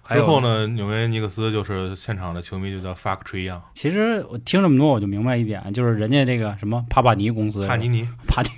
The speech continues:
Speaker 3: 帕帕尼，哦，
Speaker 1: 帕帕尼。
Speaker 3: 哦，帕帕尼是那个
Speaker 1: 肯德基那个。
Speaker 3: 肯德基，哦，
Speaker 1: 啊。
Speaker 3: 说错了。就是他们可能更多还是想往高端一点儿走吧。
Speaker 1: 你知道，就你是在什么情况下你会收了吗？
Speaker 3: 嗯。
Speaker 1: 就小，小妞们认这个，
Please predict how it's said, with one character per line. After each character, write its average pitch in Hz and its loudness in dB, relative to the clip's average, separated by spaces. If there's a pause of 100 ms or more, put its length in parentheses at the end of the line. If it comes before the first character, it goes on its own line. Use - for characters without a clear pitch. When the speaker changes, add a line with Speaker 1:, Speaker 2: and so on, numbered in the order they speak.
(160)
Speaker 3:
帕 202 4
帕 160 6
尼， 143 4
哦， 160 10
Speaker 1:
帕 165 8
帕 147 8
尼。 147 12
Speaker 3:
哦， - 12
帕 240 12
帕 233 10
尼 131 6
是 127 4
那 117 4
个 104 -2
Speaker 1:
肯 127 4
德 131 4
基 151 6
那 151 12
个。 - -
Speaker 3:
肯 120 10
德 123 12
基， 120 8
哦， 117 2
Speaker 1:
啊。 - 0
Speaker 3:
说 131 0
错 196 2
了。 85 -10 (600)
就 185 2
是 160 6
他 208 6
们 190 8
可 113 4
能 117 4
更 143 6
多 147 8
还 143 8
是 139 8
想 120 2
往 92 0
高 127 2
端 123 6
一 - 2
点 95 0
儿 92 -2
走 92 -8
吧。 87 -20 (180)
Speaker 1:
你 123 -4
知 131 0 (140)
道， 196 4
就 180 0
你 104 -4
是 104 -4
在 208 4
什 120 -4
么 196 2
情 240 4
况 135 2
下 120 -2
你 104 -4
会 117 0
收 113 -2
了 95 -10
吗？ 95 -18 (140)
Speaker 3:
嗯。 117 0
Speaker 1:
就 127 -4 (100)
小， 120 -2 (100)
小 120 -4
妞 175 0
们 247 4
认 294 4 (120)
这 113 0
个， 104 -2